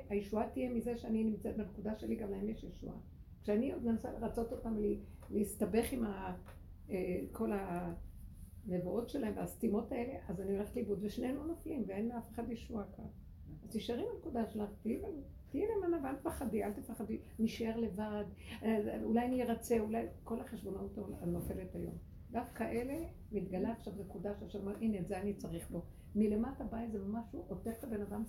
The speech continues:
שמח אותו איכשהו ככה, ולא חסר לו ללכת להתחנפן, ולא שום דבר לבקש מאף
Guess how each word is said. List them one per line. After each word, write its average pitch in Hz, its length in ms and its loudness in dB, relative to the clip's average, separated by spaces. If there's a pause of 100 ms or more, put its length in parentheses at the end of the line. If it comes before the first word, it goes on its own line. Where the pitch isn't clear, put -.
שמח 208 400 0
אותו - 180 -6
איכשהו - 340 -4
ככה, 226 280 -4 (280)
ולא 226 160 6
חסר 254 380 0
לו 240 160 0
ללכת 220 380 0
להתחנפן, 220 580 -2
ולא 196 200 -2
שום 277 240 -2
דבר 214 220 -2
לבקש 196 380 -4
מאף 180 160 -4